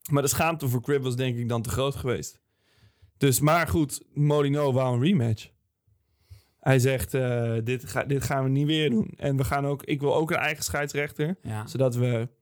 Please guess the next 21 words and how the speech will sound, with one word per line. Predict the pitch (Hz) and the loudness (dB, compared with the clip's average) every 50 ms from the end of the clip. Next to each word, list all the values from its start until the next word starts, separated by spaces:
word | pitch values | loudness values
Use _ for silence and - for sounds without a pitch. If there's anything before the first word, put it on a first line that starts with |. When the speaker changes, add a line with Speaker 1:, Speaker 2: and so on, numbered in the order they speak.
| _ _ _ _ _ _ _ _ _ _ _ _ _ _ | _ _ _ _ _ _ _ _ _ _ _ _ _ _
Speaker 1:
alle | - 147 147 147 143 92 | 0 2 2 2 2 2
een, | 135 131 - - - | 0 -2 -2 -2 -4
een | 127 127 | -4 -2
eerlijke | 127 139 135 131 131 135 - | -2 -2 -2 -2 -4 -6 -8
kans | - - - - - | -8 -6 -6 -6 -6
hebben." | - - - - - - _ | -10 -12 -12 -12 -14 -16 _
En | - - 160 156 | -8 -6 -6 -4
Cribb, | - - 156 156 151 135 139 | -2 -2 -2 -2 0 0 0
eh, | 131 127 127 123 120 113 107 - _ _ _ _ _ _ _ _ _ - - _ _ _ _ _ _ _ _ _ _ _ _ _ _ _ _ - - | 0 2 2 2 2 0 -2 -6 _ _ _ _ _ _ _ _ _ -20 -20 _ _ _ _ _ _ _ _ _ _ _ _ _ _ _ _ -18 -8
zegt, | - - 131 120 - - | -2 0 0 0 0 0
"Goed." | - - - - - - _ _ | -2 -2 -2 -4 -10 -20 _ _
En, | - - 127 123 | -4 -2 0 0
maar | 123 123 | 0 0
het | 127 127 | -2 -2
kwam | - 147 143 135 | -2 -2 0 0
een | 131 | 0
jaar | 131 139 143 147 143 | 0 0 0 -2 -2
later. | 139 139 139 135 131 135 - - - - | -2 -4 -4 -4 -6 -8 -12 -20 -18 -14
Speaker 2:
Ja, | - 113 113 110 113 120 | -10 -8 -6 -6 -6 -6
die | 123 113 | -6 -6
Speaker 1:
En, | 107 | -4